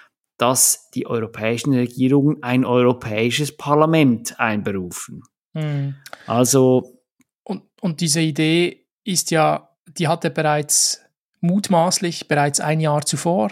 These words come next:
Speaker 2: nämlich am neunzehnten September sechsundvierzig, ja,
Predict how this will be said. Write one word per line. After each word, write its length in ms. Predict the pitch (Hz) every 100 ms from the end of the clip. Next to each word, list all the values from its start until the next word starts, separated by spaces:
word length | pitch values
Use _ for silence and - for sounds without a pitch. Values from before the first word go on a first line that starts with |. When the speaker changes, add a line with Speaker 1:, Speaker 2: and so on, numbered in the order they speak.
| -
Speaker 2:
nämlich 300 | 160 156 151
am 80 |
neunzehnten 500 | 147 151 151 156 180
September 640 | 165 160 151 - 156 160 165 139
sechsundvierzig, 1120 | - 156 160 - 175 - 170 160 - 151 - - - - - - - - _
ja, 340 | - 147 131